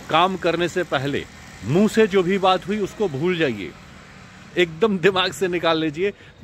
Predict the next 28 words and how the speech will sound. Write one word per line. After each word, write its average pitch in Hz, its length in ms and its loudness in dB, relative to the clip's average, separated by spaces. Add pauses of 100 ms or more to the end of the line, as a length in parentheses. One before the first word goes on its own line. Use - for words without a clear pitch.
(120)
बकतम 196 380 0
नहीं 180 320 0
चलता, 165 360 -2
लिखतम 143 480 -2
चलता 147 320 -2
है। 151 120 0
इसलिए 143 460 -6
आप 120 160 0 (220)
जो 147 160 4
भी 160 120 -2
काम 147 320 0
करके 131 260 -6
देने 135 320 -2
वाले 113 280 0
हैं, 131 180 -8 (400)
एक 185 220 4
एक 214 100 0 (100)
चीज़ 156 240 -4 (400)
उनके 165 240 0
ऑफिशियल 190 580 2
मेल 165 240 0
पे 175 240 -2 (400)
पिक्चर 196 340 2
के 180 140 0
साथ 175 340 2
रेफरेंस 151 480 0
दे 156 220 2
करके 175 360 -4